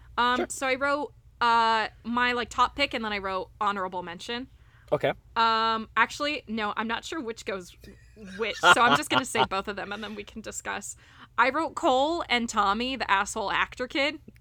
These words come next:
Speaker 2: Uh, <laughs> okay, yeah.
Speaker 1: Because Tommy's not funny, but he makes me laugh because he's so accurate and so ridiculous.
Speaker 2: Yeah.
Speaker 1: But Cole is genuinely funny. Like, he's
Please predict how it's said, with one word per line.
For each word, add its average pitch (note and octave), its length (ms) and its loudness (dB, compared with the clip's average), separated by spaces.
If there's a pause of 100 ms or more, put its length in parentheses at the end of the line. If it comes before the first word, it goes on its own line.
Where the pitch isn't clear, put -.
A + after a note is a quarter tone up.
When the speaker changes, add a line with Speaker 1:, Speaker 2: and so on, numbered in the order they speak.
(120)
Speaker 2:
Uh, G3+ 300 12 (340)
<laughs> - 340 8
okay, D3+ 440 6
yeah. C#3 180 8
Speaker 1:
Because D4+ 280 0
Tommy's F4+ 380 0
not F4 180 2
funny, C#4 420 -2
but G3 100 -8
he B3 120 -4
makes B3 280 -4
me B3 80 -6
laugh G#3+ 260 2
because A3 220 -12
he's G3+ 140 -10
so F3+ 220 -4
accurate A3+ 500 -2
and G3 100 -10
so F#3 180 -10
ridiculous. A3 720 -6
Speaker 2:
Yeah. G4 360 10 (260)
Speaker 1:
But C#4+ 160 4
Cole F4+ 360 4
is A#3 220 -2
genuinely F#3 600 -2
funny. A3+ 500 -10 (500)
Like, A#3 140 -2
he's C4 80 6